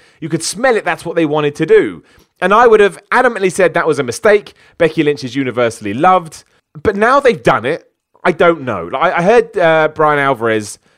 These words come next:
speaking about this on, on Wrestling Observer Live. And I, I always say this, and I'll say it again. I love, and this is not me throwing shade on, on Brian Alvarez. Brian Alvarez is so good at what he does. He's so entertaining, and he's, he's given me hours of,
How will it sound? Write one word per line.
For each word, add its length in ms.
speaking 480
about 280
this 280
on, 160
on 200
Wrestling 320
Observer 300
Live. 240
And 100
I, 60
I 140
always 240
say 160
this, 140
and 40
I'll 60
say 160
it 80
again. 260
I 120
love, 260
and 140
this 120
is 60
not 160
me 160
throwing 360
shade 280
on, 140
on 220
Brian 260
Alvarez. 320
Brian 240
Alvarez 400
is 240
so 320
good 160
at 60
what 120
he 80
does. 220
He's 120
so 220
entertaining, 640
and 180
he's, 180
he's 180
given 200
me 160
hours 380
of, 300